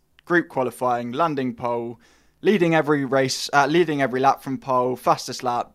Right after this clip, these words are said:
win. That, that was a really consummate performance. And then Valencia is sort of somewhere in the middle where they can hold their hands up and go, "Well, we got it right when everyone got it wrong." But I don't think a driver who is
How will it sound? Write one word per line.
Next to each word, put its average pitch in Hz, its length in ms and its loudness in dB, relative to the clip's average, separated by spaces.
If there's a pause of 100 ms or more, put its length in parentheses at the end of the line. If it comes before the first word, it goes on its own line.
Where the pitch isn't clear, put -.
win. 127 520 -4
That, 120 280 4
that 151 120 4
was 127 100 0
a 127 60 -4
really 131 240 -2
consummate 127 440 -6
performance. 123 580 -4 (320)
And 143 120 2
then 143 220 0
Valencia 147 480 2
is 123 160 0
sort - 120 -6
of 120 80 -8
somewhere 127 440 2
in 127 80 -2
the 123 40 -4
middle 131 340 0
where 123 320 2 (600)
they 156 160 6
can 139 140 -2
hold 135 160 2
their 131 100 4
hands 143 280 -2
up 117 140 -4
and 123 80 -6
go, 120 200 -2 (260)
"Well, 156 180 6
we 190 160 6
got 170 180 4
it - 80 0
right 156 280 6
when 135 140 2
everyone 131 320 2
got 135 160 0
it 82 80 -2
wrong." 131 360 6
But - 140 -2
I 135 80 4
don't 151 220 2
think 135 240 -4
a 127 40 -4
driver 143 380 2
who 127 140 -2
is 123 140 -4